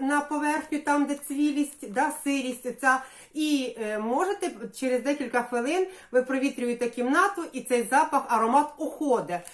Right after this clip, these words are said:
Так що відмінне, відмінний, я рекомендую від душі, тому що це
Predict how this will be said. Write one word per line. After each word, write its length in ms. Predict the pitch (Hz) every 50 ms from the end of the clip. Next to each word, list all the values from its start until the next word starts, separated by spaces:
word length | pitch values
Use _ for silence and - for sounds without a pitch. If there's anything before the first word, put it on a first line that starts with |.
| - -
Так 220 | 269 269 285 -
що 140 | - - 311
відмінне, 920 | 254 - 208 196 277 240 240 254 262 277 262 220 196 180 175 170 170 170 - _ -
відмінний, 720 | 190 233 233 240 247 277 320 320 285 254 240 226 214 196
я 460 | 202 233 254 254 247 240 226 214 220
рекомендую 680 | 214 240 240 254 240 233 226 233 214 285 302 285 254 233
від 180 | 220 240 196
душі, 220 | 202 233 - - 302
тому 260 | - 247 226 247 254
що 160 | 247 - 233
це 300 | - - 254 262 294